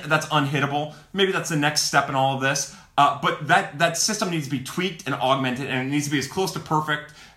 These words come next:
as it can possibly be before it's implemented at the major league level.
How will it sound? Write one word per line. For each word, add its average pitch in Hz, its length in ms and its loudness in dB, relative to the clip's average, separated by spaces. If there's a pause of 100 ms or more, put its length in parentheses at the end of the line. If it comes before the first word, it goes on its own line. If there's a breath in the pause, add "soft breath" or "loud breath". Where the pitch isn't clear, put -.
(140)
as 151 240 4
it - 80 -8
can 113 100 -4
possibly 160 540 0
be 131 200 0
before 120 520 0
it's 120 200 -6
implemented 107 400 0
at 98 80 -2
the 98 60 -6
major 98 240 0
league 95 160 -2
level. 90 340 0